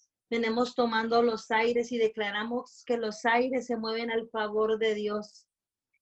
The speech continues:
Tenemos tomando autoridad, Señor, y venimos ejerciendo dominio, Señor. Declaramos, Señor, que tu reino se extiende por la fuerza, Señor amado. En el nombre de Jesús declaramos que somos provocadores, Señor amado, de las cosas sobrenaturales.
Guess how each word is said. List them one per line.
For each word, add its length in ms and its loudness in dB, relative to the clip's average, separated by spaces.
Tenemos 420 -2
tomando 400 0
autoridad, 680 2
Señor, 340 -2
y 60 -4
venimos 420 -4
ejerciendo 760 -2
dominio, 720 2
Señor. 460 -6
Declaramos, 840 0
Señor, 340 -4
que 160 -2
tu 180 0
reino 440 -2
se 160 -4
extiende 640 -2
por 260 2
la 200 2
fuerza, 580 -2
Señor 360 -4
amado. 520 -4
En 260 2
el 300 -6
nombre 340 0
de 180 2
Jesús 420 -4
declaramos 580 -4
que 120 -2
somos 360 -2
provocadores, 1040 0
Señor 340 -4
amado, 280 -6
de 140 -6
las 340 -6
cosas 420 -2
sobrenaturales. 1400 -2